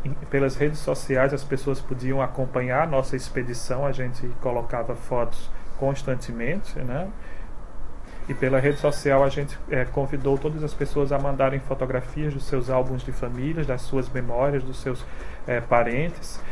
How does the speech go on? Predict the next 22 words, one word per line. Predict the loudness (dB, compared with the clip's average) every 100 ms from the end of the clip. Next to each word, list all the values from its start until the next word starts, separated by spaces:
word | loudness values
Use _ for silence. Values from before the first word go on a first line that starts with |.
| 0 0
E | 0 0 0 0
imprim-, | 0 2 2 0
é, | 0 -2 0
e | 2
eu | 2
imprimi | 2 2 0 0 0
essas, | 0 -2 -2 2 2 2 2 2
essas | 0 -2 0 0 0
fotos | 4 4 4 -2
nessas | -2 -2 -2
folhas | -2 0 0
gigantes | 0 0 0 0 -2
e | -4 -2
construí | -2 0 0 0
uma | -2 -2
grande | -2 0 0 0 2
árvore | 2 2 0 0 0 0
de | 0 -2
família, | -2 -2 0 0 2 2 2 2 2 0 0 -2 -2
né, | -4 -2
nacional, | 0 0 2 0 0 0 -2
né? | -2 -6